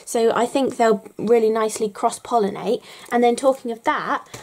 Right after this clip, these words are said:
I also think that showcase number twelve, which you would have seen, um, a couple of months ago, which had these, um, Christmas trees in it, and it had the gorgeous Christmas tree stamp and, like, the little gingerbread man and stuff. I think they would also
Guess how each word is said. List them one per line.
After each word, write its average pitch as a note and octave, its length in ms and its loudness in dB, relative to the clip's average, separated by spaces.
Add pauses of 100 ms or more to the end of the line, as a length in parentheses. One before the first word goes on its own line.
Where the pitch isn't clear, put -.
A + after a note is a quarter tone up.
(140)
I B3 120 4
also B3+ 480 0
think - 500 -2
that A3+ 400 -4
showcase A#3+ 480 -2
number G#3+ 200 -4
twelve, A3 580 0
which G3+ 160 -2
you A3+ 80 -4
would A3+ 140 4
have A3 100 -4
seen, A3 420 2
um, G#3+ 160 2
a G#3 60 -2
couple G#3+ 240 -2
of G#3 100 -2
months B3+ 320 -2
ago, F#3+ 380 2 (300)
which A#3 180 2
had A#3 260 -2
these, A3 360 -2 (280)
um, G#3+ 360 2 (120)
Christmas A3+ 420 0
trees F#3+ 380 4
in F3+ 140 0
it, F3+ 200 0 (320)
and G#3+ 220 4
it A#3 80 2
had G#3+ 220 2
the G#3+ 80 2
gorgeous A3 280 4
Christmas A3 320 -4
tree G#3+ 200 2
stamp G#3+ 340 2
and, A3+ 80 -4
like, G#3 160 2
the G3+ 80 0
little G#3 160 4
gingerbread G3+ 420 2
man G3 200 2
and G3 80 2
stuff. G3 240 0
I G#3 80 2
think A#3 260 4
they A3+ 220 2
would A3 120 0
also A3+ 440 2